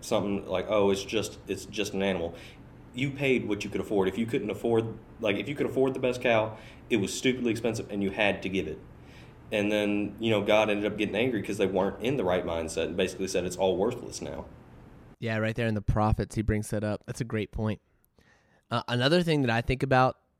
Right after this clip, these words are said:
Speaker 2: and, and you guys brought up two awesome things. Um, another thing that I think about is the fact that, like,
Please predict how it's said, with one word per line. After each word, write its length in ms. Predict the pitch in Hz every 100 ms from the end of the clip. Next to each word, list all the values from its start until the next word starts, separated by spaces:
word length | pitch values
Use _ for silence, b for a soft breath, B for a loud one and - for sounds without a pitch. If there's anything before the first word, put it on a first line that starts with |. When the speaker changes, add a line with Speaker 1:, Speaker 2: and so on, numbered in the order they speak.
| -
Speaker 2:
and, 300 | 113 107 -
and 140 | 110 110
you 260 | 113 110 - _ _ _ -
guys 340 | - 110 104 - _ _ _ _
brought 200 | - 110
up 220 | 107 -
two 420 | - - 110 107 - _ _ _ _ _ _ _ 104
awesome 320 | 110 - 104
things. 460 | 107 107 107 - - _ _ _ -
Um, 380 | 113 110 101 107 - _ _ _ -
another 300 | 120 135 190
thing 160 | 202 135
that 80 | 110
I 160 | 120
think 240 | - 117 113
about 400 | 110 107 - - _ _ _ _ -
is 400 | 113 113 107 - -
the 100 | 98
fact 420 | - 113 120 -
that, 160 | 110 -
like, 320 | 87 - -